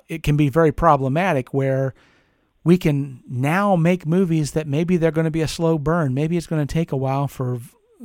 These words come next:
for word of mouth to, uh, to really, um,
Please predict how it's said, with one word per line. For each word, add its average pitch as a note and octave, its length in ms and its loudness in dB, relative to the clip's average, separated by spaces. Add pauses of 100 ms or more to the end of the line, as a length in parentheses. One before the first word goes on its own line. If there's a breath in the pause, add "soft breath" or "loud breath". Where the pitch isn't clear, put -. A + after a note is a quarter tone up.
(120)
for C3 640 -2
word D3+ 180 2
of C#3+ 100 -2
mouth D3 560 -4 (100)
to, B2 340 -6 (800 soft breath)
uh, B2 320 -4 (500)
to C3+ 160 -4
really, D3 540 2
um, A#2+ 320 0